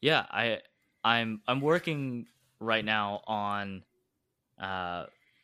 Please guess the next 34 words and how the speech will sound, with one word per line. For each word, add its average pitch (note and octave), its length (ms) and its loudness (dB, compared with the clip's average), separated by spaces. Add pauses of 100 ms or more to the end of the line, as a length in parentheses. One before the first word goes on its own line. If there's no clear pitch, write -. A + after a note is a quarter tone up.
(260)
my G#2 220 0
own A2 420 -4 (220)
history C3 420 -2
series D#3 560 -4 (400)
that G2+ 180 0
I'm, G2 320 -4 (100)
that G#2 100 2
I G2 80 2
wanna G2+ 220 -2
put G#2 180 -2
out G2 260 0
on, F#2+ 560 -6 (420)
on, F#2 280 -8
uh, E2+ 280 -12
because C3 220 -6
I D3 40 6
was C#3+ 140 2
a A#2+ 40 -4
history A#2+ 240 -6
major F2+ 300 -10
in E2+ 100 -16
college. F2+ 380 -20 (260)
That's A2 140 -8
why G2+ 100 -2
I F#2 40 -6
did F2 140 -10
the F2 60 -14
history F2 300 -18
of - 80 -20
it. G#2+ 80 -20 (140)
Yeah. G2 160 -8 (280)
Anyways, C#3+ 300 2 (240)
but, D3+ 260 4
uh, C3 320 6